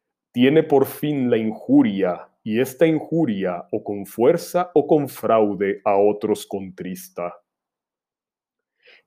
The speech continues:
El fraude, al ser del hombre cosa espuria, más hiere a Dios. Así,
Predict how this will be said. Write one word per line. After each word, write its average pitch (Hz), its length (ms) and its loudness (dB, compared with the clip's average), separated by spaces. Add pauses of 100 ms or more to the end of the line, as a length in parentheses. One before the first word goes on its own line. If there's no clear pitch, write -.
El 117 180 2
fraude, 113 680 0 (320)
al 104 220 -4
ser 127 420 -2
del 120 300 0
hombre 101 460 -2
cosa 110 280 -4
espuria, 98 840 -6 (300)
más 117 340 0
hiere 139 300 4
a 135 80 4
Dios. - 680 -8 (580)
Así, 135 560 -4